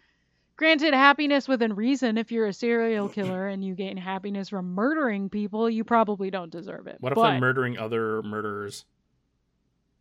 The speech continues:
Speaker 1: Well, then you get in the whole Dexter complex, and then it's like, all right, does,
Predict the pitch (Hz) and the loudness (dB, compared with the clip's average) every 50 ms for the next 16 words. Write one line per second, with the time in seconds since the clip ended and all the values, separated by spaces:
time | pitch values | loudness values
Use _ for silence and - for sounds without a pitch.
0 | _ _ - - - 254 269 277 247 285 285 285 285 285 269 226 220 196 196 196 | _ _ -20 -12 -8 -6 -4 -2 -2 0 0 2 0 0 -2 -4 -4 -6 -6 -8
1 | 170 160 - 190 175 190 - - - 196 190 - - 202 190 185 185 175 - 196 | -10 -12 -14 -14 -12 -14 -14 -16 -16 -16 -16 -14 -14 -12 -12 -12 -12 -12 -10 -10
2 | 190 190 190 190 - - - 180 180 180 180 180 180 185 180 180 180 190 185 _ | -8 -8 -10 -12 -16 -20 -18 -16 -16 -14 -14 -14 -14 -14 -14 -14 -14 -14 -14 _
3 | - 202 190 185 170 - 185 196 202 196 190 185 190 190 180 - 208 196 185 | -8 -8 -6 -6 -8 -8 -6 -4 -4 -2 -2 -2 -2 -4 -6 -6 -8 -8 -8